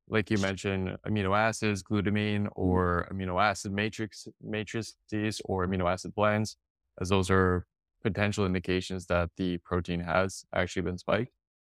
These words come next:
Speaker 2: Yeah, you actually, you have to watch for that because a lot of times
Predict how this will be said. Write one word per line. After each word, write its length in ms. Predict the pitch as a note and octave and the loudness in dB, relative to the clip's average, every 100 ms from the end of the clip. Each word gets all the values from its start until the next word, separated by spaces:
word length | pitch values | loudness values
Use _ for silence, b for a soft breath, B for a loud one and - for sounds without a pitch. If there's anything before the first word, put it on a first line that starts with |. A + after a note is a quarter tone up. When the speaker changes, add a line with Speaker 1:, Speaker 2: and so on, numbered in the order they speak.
| _ _ _ _ _ _ | _ _ _ _ _ _
Speaker 2:
Yeah, 220 | C#3+ E3 E3+ | 2 6 6
you 140 | C3+ | 6
actually, 380 | D#3 F#3 - C3 | 6 4 0 0
you 300 | A#2+ B2 C3 | 0 0 2
have 180 | D#3+ D#3+ | 2 2
to 100 | A#2+ | 2
watch 320 | A#2+ C3 B2+ | 4 4 2
for 160 | B2 | -6
that 260 | A#2 A#2 A#2 | -2 -2 0
because 240 | A#2+ A#2+ | -4 -4
a 60 | A#2 | 0
lot 280 | A2+ B2 C#3 | 4 6 4
of 100 | C3 | 2
times 580 | C3 C3 C3 A#2+ - | 0 2 2 -2 -8